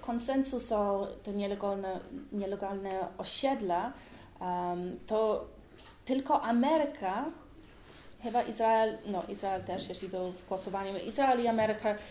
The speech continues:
i może jakieś Mikronezja głosowali przeciwko, e,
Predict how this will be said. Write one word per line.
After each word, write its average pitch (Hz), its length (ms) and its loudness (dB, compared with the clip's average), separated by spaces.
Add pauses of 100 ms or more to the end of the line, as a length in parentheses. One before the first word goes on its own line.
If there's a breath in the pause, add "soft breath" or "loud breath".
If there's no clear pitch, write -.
(120 loud breath)
i 220 40 2
może 240 200 4
jakieś 233 280 2
Mikronezja 208 840 0 (360 loud breath)
głosowali 214 600 4 (300 loud breath)
przeciwko, 240 1120 4
e, 185 360 4